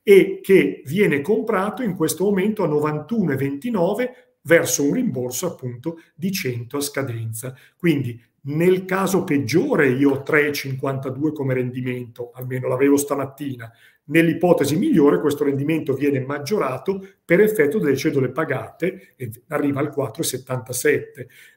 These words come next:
Mm, naturalmente, quanto minore è questa distanza, se è negativa, tanto più probabile è che io vada ad incassare il rendimento in uno scenario migliore. Questo è solo un modo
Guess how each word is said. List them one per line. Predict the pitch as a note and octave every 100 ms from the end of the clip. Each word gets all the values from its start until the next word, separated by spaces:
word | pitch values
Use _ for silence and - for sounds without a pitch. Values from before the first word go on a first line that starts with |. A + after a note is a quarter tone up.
| _ D3
Mm, | C#3 C#3 C3+ C3+ C3+ F3+
naturalmente, | E3 E3+ G#3+ A3 A#3 D3 - - - _ _
quanto | F3+ F#3+ A#3+ A3 G#3 G3
minore | F3+ F#3+ F#3+ C#3+ B2+
è | B2
questa | C#3+ D3 D3
distanza, | B2+ C3+ - C#3+ A#2+ A#2+ A2 C#3+ D#3 G#3 -
se | - C#3
è | C3
negativa, | C3+ C#3 G#3 E3 E3 G#3 A#3+ - _ _
tanto | - E3 C#3+ D#3
più | E3 F3+
probabile | G3+ G#3+ B2+ A2 C3+ E3+ F3+ -
è | - C#3
che | C#3
io | C#3+ D#3 D3
vada | C3+ B2+
ad | B2
incassare | C3 C3+ F#3 F3+ C#3+ D3+
il | D#3
rendimento | C#3 C3+ C3+
in | E3+
uno |
scenario | - B2+ B2+ B2
migliore. | A#2 C3 G#3 - - - _
Questo | - A#3 - - C#3+ -
è | F3+
solo | - F#3 C#3+ C#3 C#3+
un | E3+ F3+
modo | F#3+ D3+ B2 A#2+